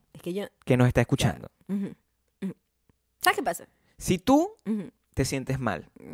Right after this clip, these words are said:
Speaker 2: es una pregunta que te voy a poner ahora en tu lado.
Speaker 1: Ok, ok.
Speaker 2: Si tú te sientes mal, me dices, "Ay, Gabriel, me siento mal", me puedo burlar de ti, ¿verdad?
Speaker 1: No, porque simplemente
Speaker 2: Me voy a burlar
Speaker 1: es
Speaker 2: de
Speaker 1: que
Speaker 2: ti.
Speaker 1: mira, este es,
Speaker 2: No te
Speaker 1: este
Speaker 2: voy a
Speaker 1: es,
Speaker 2: creer.
Speaker 1: este es lo que pasa, esto es lo que pasa. Eh, yo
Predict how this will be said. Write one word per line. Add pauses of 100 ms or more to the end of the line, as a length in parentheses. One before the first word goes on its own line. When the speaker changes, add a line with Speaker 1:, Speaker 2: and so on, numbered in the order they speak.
(280)
Speaker 2:
es
una
pregunta
que
te
voy
a
poner
ahora
en
tu
lado.
Speaker 1:
Ok, (100)
ok.
Speaker 2:
Si
tú
te
sientes
mal,
me
dices,
"Ay,
Gabriel,
me
siento
mal",
me
puedo
burlar
de
ti,
¿verdad?
Speaker 1:
No, (300)
porque
simplemente
Speaker 2:
Me
voy
a
burlar
Speaker 1:
es
Speaker 2:
de
Speaker 1:
que
Speaker 2:
ti.
Speaker 1:
mira, (160)
este
es,
Speaker 2:
No
te
Speaker 1:
este
Speaker 2:
voy
a
Speaker 1:
es,
Speaker 2:
creer.
Speaker 1:
este
es
lo
que
pasa,
esto
es
lo
que
pasa. (120)
Eh, (840)
yo